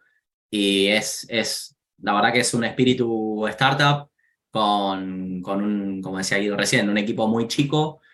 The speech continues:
con muchas ganas de, de emprender, de trabajar, de saber que hay que dedicarle muchas horas de trabajo,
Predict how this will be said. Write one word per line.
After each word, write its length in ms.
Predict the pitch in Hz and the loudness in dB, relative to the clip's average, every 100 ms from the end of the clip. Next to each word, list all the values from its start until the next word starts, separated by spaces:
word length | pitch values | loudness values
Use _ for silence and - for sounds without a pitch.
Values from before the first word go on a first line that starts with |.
| _ _ _ _ - | _ _ _ _ -4
con 160 | 104 | 0
muchas 320 | 107 113 110 | 0 0 -2
ganas 260 | 113 117 107 | 0 0 0
de, 680 | 101 98 95 95 92 92 90 87 | 0 -2 -2 -4 -4 -4 -4 -4
de 280 | 87 90 | -4 0
emprender, 520 | 98 98 101 127 143 135 | 0 2 2 4 6 4
de 80 | |
trabajar, 640 | - 107 101 131 131 135 113 | 2 0 2 4 4 4 0
de 240 | 104 95 | -4 -4
saber 320 | - 101 104 | -2 0 0
que 160 | 104 101 | -2 -2
hay 100 | 101 | -2
que 120 | 101 | -2
dedicarle 420 | 98 92 104 101 | -2 0 -2 -2
muchas 340 | 101 104 107 - | -2 -2 -4 -2
horas 160 | 107 | -2
de 80 | 98 | 0
trabajo, 640 | 95 101 123 127 139 139 | 0 2 4 4 2 0